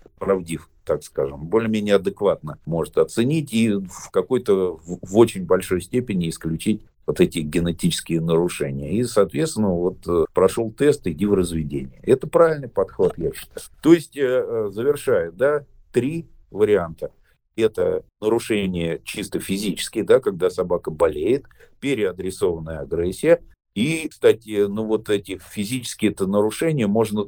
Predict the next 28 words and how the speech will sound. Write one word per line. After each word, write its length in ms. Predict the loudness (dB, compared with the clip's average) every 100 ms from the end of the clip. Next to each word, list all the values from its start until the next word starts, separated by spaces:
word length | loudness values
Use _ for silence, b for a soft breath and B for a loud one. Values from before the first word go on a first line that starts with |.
| -8 0
тоже, 420 | 2 2 -2 -10 0
так 120 | 0
сказать, 280 | 0 -4 -4 -6
ну, 180 | -6
с 160 | -4 0
этой 220 | 0 0
переадресованной 840 | -2 0 2 0 0 0 0 -2
агрессией 460 | -2 0 0 -2 0
поставить 480 | 0 2 0 0 -4 _
почти 420 | 2 2 0 -2 0
знак 320 | 0 0 2
равенства. 400 | 2 0 -10 -12
Просто 340 | 0 2 2 -2
причины, 500 | -2 0 -2 -4 -6
вызывающие 640 | -4 -2 0 -2 -4 -12 -2
переадресацию, 920 | 2 2 0 -6 2 2 2 -4 2
разные. 400 | 2 0 -8 -10
Вот 300 | -2 -2 -2
в 100 | -2
первом 300 | 0 0 -4
случае 420 | -4 -2 0 0
они 160 | 0
внутренние, 800 | -2 -2 -2 2 0 2 -6 -4
внутренние, 560 | 0 0 0 -4 -8 -6 -4
когда 240 | 2 2
есть 220 | 2 0
внутренняя 400 | -4 -2 -2 -2
болезнь. 400 | 4 4 4 -4